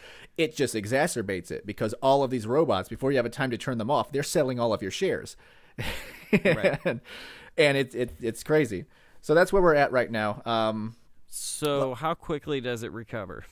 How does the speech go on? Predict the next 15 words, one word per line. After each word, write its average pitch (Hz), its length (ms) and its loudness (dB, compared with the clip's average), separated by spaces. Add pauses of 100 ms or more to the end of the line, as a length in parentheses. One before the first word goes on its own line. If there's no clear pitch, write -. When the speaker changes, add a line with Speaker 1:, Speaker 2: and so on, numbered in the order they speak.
(360)
Speaker 1:
Uh, 151 240 4
well, 185 380 4 (120)
historically, 156 960 0 (460)
um, 120 580 0 (880)
usually 208 400 0
wherever 165 380 4
there 156 220 2
is 131 100 2
a, 117 300 0 (760)
a, - 40 -8
uh, 87 400 -6 (1400)
wherever 160 360 4
there's 160 200 4
a 123 80 2
dip, 131 380 0